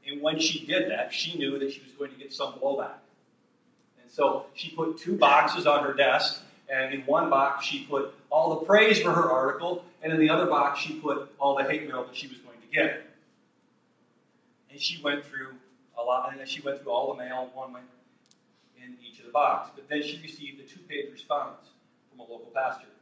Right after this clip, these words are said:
And she said, "It was a kind and inquiring letter.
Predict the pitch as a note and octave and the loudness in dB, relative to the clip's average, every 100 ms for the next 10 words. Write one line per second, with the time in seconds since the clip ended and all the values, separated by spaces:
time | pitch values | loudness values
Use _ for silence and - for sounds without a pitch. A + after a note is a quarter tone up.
0 | _ _ _ _ _ _ - C#3+ A#2 - | _ _ _ _ _ _ -20 -12 -12 -12
1 | _ _ _ _ _ _ _ _ C#3 - | _ _ _ _ _ _ _ _ -20 -20
2 | - D#3 D#3 D#3+ - - - - D3 C#3 | -6 -2 0 -2 -8 -16 -8 0 2 2
3 | C#3 C3 C3 - | 0 -2 -4 -6